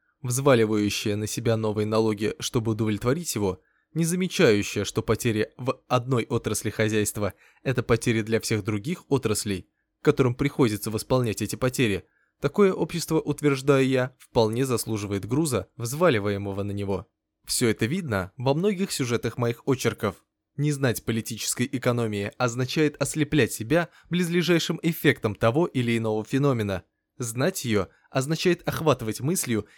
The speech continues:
и предвидеть всю совокупность эффектов и следствий этого феномена. Я бы мог изложить здесь множество других вопросов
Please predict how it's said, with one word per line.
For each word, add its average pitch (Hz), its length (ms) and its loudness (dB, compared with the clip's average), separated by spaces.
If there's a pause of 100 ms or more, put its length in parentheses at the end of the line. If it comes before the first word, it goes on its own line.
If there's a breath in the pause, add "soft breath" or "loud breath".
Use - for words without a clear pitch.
и 190 80 -2
предвидеть 196 640 -2
всю 165 220 -2
совокупность 127 720 -2
эффектов 143 460 0 (100)
и 127 100 -4
следствий 156 480 -2
этого 110 380 0
феномена. 113 560 -2 (300)
Я 160 180 0
бы 165 80 0
мог 165 240 0
изложить 151 400 2
здесь 117 200 -2
множество 131 460 0
других 131 420 -4
вопросов 131 440 -2